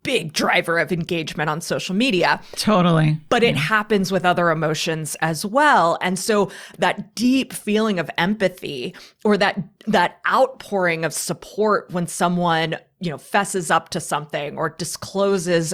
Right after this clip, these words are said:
Speaker 1: a particular, uh, part of their identity on social media is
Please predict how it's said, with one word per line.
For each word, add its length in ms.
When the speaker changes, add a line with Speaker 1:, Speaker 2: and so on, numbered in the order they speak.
Speaker 1:
a 100
particular, 800
uh, 240
part 240
of 120
their 240
identity 720
on 160
social 400
media 540
is 200